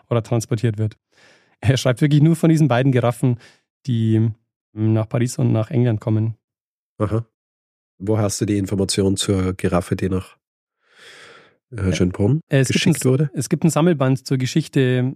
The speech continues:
Speaker 1: des Tiergartens Schönbrunn und da wird die Geschichte der Giraffe erzählt, die nach Schönbrunn kommt.
Speaker 2: Äh, sehr gut. Aber schön, ja, wenn Monographien über solche Dinge existieren.
Speaker 1: <laughs> Ja.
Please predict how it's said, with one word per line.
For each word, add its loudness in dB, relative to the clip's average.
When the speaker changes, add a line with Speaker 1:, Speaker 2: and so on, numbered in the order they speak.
Speaker 1:
des -6
Tiergartens 0
Schönbrunn 2
und 0
da -2
wird -2
die 2
Geschichte -2
der -4
Giraffe -4
erzählt, -4
die -2
nach -4
Schönbrunn 0
kommt. -2
Speaker 2:
Äh, 2
sehr 2
gut. 0
Aber -2
schön, 0
ja, 2
wenn -2
Monographien 0
über 0
solche -2
Dinge -2
existieren. -6
Speaker 1:
<laughs> 2
Ja. -4